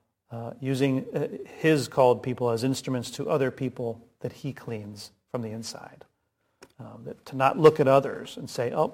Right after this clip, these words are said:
they are prob-, they probably don't know Yeshua," or "They're probably not good Christians," or,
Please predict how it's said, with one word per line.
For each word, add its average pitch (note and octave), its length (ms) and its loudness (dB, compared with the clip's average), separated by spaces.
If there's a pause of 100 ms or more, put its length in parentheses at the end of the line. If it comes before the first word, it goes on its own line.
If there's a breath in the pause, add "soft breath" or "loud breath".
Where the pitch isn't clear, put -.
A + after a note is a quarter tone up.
they C3+ 160 0
are B2+ 60 2
prob-, A#2+ 360 -4
they C#3+ 100 0
probably B2 280 0
don't B2 160 -8
know A#2 260 -10
Yeshua," A#2+ 400 -14 (560 soft breath)
or D3+ 80 2
"They're C#3 140 6
probably B2+ 380 4
not A#2 200 -6
good - 160 -8
Christians," A#2+ 600 -10
or, B2 180 -10